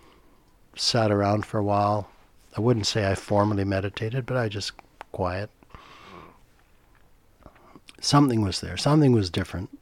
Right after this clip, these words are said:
And so I, there's a, there was a book section where you could buy books and things. So I picked up a couple of small books of Sri Aurobindo writing just to get an idea, see what it was about, and went back out. And the guy said,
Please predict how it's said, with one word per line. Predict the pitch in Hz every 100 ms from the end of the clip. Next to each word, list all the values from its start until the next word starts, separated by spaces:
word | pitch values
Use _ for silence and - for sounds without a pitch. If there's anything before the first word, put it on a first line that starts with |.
| _ - - - - - _ _ -
And | 104 104 104 104
so | - 110
I, | 117 139
there's | 120 107
a, | 104
there | 107 113
was | 107
a | 98
book | 120 -
section | - 110 - 101
where | 95
you | 95
could | 107
buy | 92 92
books | 90 104 - 101
and |
things. | 104 101
So | - 107
I |
picked | - - 110
up | -
a |
couple | - 107 104
of | 95
small | - 98 95
books | 92 98 - -
of | -
Sri | 107
Aurobindo | 95 95 92 87
writing | 101 95 92 90 - - - -
just | - 180
to | 175
get | 151
an | 131
idea, | 113 107 107 110 110
see | - 110
what | 101 101
it |
was | 92 92
about, | 90 92 92 - - - _ - - - - -
and | 95 92 95
went | 104 98
back | 101 98 101
out. | 98
And | 98
the | 98
guy | 101
said, | 95 101